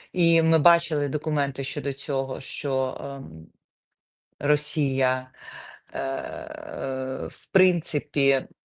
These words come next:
м, е, те, що росіяни завозили і де вони розміщували, всі готелі були забиті на, в період Майдану в Криму. І, е, українська розвідка на суді, е, е,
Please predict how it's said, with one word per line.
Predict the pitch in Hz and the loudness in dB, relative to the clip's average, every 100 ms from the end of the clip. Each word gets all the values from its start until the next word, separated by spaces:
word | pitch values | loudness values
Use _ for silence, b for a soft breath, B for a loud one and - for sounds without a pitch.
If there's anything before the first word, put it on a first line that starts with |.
| _ _ _ _ _ _ _ _ _ - - | _ _ _ _ _ _ _ _ _ -12 -8
м, | 143 127 - - - B B B B B - | -6 -8 -12 -20 -18 B B B B B 0
е, | 143 139 139 - - - 92 - - - - - - - | 2 2 0 -2 -2 -2 -2 -2 -2 -4 -6 -6 -10 2
те, | - 165 | 6 6
що | - 160 | 4 0
росіяни | 156 156 175 165 160 151 | 2 2 4 4 4 2
завозили | 165 160 262 196 156 156 | 2 2 0 0 2 2
і | |
де | 139 165 | 4 4
вони | 151 139 143 | 2 -2 -2
розміщували, | 147 147 147 127 - 131 | -2 0 0 -2 -4 -4
всі | 139 - 226 214 170 | -4 -6 -4 0 2
готелі | 165 175 233 175 | 2 0 2 2
були | 135 139 139 | 2 2 0
забиті | 131 156 175 139 - 127 | 0 2 2 0 -4 -8
на, | 135 123 127 151 - 104 | -4 -4 -4 -4 -2 -4
в | - | -2
період | 165 135 139 | 0 0 0
Майдану | 143 135 135 127 | -2 -2 -4 -4
в | - | -10
Криму. | - 156 135 156 _ B B B - _ _ - | -6 -4 -6 -12 _ B B B -20 _ _ 0
І, | 175 170 170 | 4 4 4
е, | 160 165 | 6 4
українська | - 190 208 - | 4 2 2 0
розвідка | 277 220 - 147 - 151 | 4 4 2 -2 0 0
на | 151 | 0
суді, | - 175 151 143 135 | -2 -2 0 0 0
е, | 143 | 0
е, | 139 139 143 143 139 135 | 0 0 0 -2 -2 -6